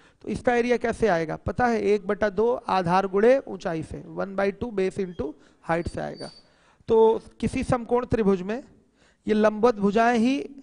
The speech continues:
ऊंचाई और आधार का काम करती हैं, इसका रोल नहीं है। अगर आप एक बटा दो आधार गुणे ऊंचाई वाला फॉर्मूला लगाना चाहते हैं तो इन्हीं दोनों का रोल है।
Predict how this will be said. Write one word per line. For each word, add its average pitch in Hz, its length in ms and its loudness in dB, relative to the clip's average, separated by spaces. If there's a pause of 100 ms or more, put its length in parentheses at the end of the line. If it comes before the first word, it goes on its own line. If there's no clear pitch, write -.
(500)
ऊंचाई 214 420 2
और 262 240 2 (560)
आधार 196 340 2
का 240 140 0
काम 240 200 0
करती 233 320 -2
हैं, 247 80 -6
इसका 233 220 -2
रोल 226 240 4
नहीं 185 220 0
है। 139 160 -14 (840)
अगर 190 200 2
आप 214 160 2
एक 214 160 0
बटा 220 200 0
दो 214 140 -2
आधार 214 340 4
गुणे 214 160 -4
ऊंचाई 214 300 -2
वाला 220 200 2
फॉर्मूला 208 380 -2
लगाना 196 320 0
चाहते 190 320 -4
हैं 233 60 -8
तो 247 80 -8
इन्हीं 208 260 -6
दोनों 190 220 -6
का 185 100 -2
रोल 170 240 -2
है। 208 180 -4